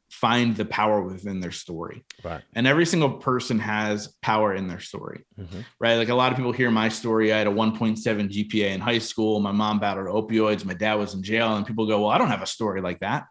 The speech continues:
Speaker 2: Mm.
Speaker 1: I go, "Yeah, but you have a specific story for you."
Speaker 2: Mm-hmm.
Speaker 1: And the, one of the greatest things I ever heard from a coach was at any given time, based off of the sheer number of people in this world, at any given time,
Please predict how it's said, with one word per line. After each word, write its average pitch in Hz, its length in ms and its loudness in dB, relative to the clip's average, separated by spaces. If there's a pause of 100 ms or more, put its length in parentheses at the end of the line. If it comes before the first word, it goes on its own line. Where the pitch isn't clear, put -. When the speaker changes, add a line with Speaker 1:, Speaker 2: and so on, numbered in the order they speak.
Speaker 2:
Mm. 101 320 -4
Speaker 1:
I 123 40 -2
go, 131 60 2
"Yeah, 160 200 4
but 127 100 -2
you 123 80 0
have 160 260 -2
a 131 60 -2
specific 131 480 -6
story 131 320 0
for 110 160 -8
you." 110 460 0 (100)
Speaker 2:
Mm-hmm. 95 240 -6 (320)
Speaker 1:
And 123 160 2
the, 127 60 2
one 135 200 2
of 165 60 4
the 156 60 4
greatest 139 360 2
things 131 160 2
I 117 100 4
ever 107 180 2
heard 107 260 0
from 101 140 -6
a 98 60 -6
coach - 500 -4 (920)
was 123 200 2
at 110 60 0
any 139 220 4
given 143 280 4
time, 90 340 -2
based 127 220 4
off 123 200 2
of 113 60 -2
the 107 80 0
sheer 147 300 0
number 151 240 2
of 117 100 -2
people 113 220 -2
in 104 80 0
this 95 140 -6
world, 92 180 -4
at 85 120 -8
any 147 180 2
given 135 300 2
time, 104 320 -4